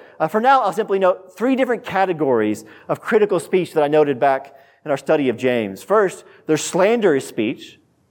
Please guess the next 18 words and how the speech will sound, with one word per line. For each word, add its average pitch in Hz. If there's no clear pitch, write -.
Slanderous 214
speech, 165
that's 175
saying 233
something 180
negative 202
about 170
someone, 147
uh, 135
which 165
you 190
know 175
is 147
not 156
true, 95
right? 113
Spreading 170
lies. 120